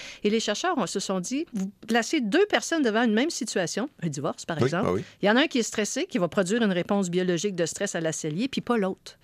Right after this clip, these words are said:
Speaker 1: Et c'était ça le problème auquel on faisait face. Et donc, on pouvait pas décrire les stresseurs. Jusqu'au jour où des chercheurs un petit peu plus allumés ont dit, « OK, c'est beau.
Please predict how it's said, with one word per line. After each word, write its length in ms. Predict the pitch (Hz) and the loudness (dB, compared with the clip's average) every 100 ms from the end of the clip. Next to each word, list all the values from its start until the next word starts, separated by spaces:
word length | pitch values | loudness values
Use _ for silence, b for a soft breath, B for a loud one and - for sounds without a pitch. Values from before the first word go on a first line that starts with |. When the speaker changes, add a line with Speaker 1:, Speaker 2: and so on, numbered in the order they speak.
| B B B B | B B B B
Speaker 1:
Et 60 | 151 | -6
c'était 300 | - 180 226 | -4 -2 -2
ça 160 | - 494 | -2 -4
le 40 | |
problème 420 | - 254 233 277 | -2 0 0 2
auquel 280 | 269 208 240 | 0 0 -2
on 80 | 220 | -2
faisait 280 | - 196 180 | -2 -4 -6
face. 360 | - 220 208 | -6 -8 -6
Et 60 | 185 | -4
donc, 300 | 208 262 - B B B | -2 -2 -4 B B B
on 60 | 170 | -4
pouvait 160 | - | 0
pas 140 | 185 262 | 2 2
décrire 560 | 180 208 208 254 254 | 4 2 2 0 0
les 100 | 196 | 0
stresseurs. 480 | 180 - 175 - 170 | -2 -2 -6 -4 -4
Jusqu'au 320 | 185 349 - | -4 -4 -2
jour 160 | 294 381 | 0 0
où 80 | 277 | 0
des 160 | 196 | 0
chercheurs 400 | 196 190 185 269 | 0 -2 -4 -4
un 60 | 220 | -4
petit 140 | 180 - | -6 -6
peu 80 | |
plus 240 | 180 233 208 | -6 -4 -2
allumés 340 | 170 196 269 | -2 0 0
ont 60 | 180 | -2
dit, « 120 | - | -6
OK, 160 | 156 262 | -8 -8
c'est 220 | 277 143 | -6 -8
beau. 100 | - | -8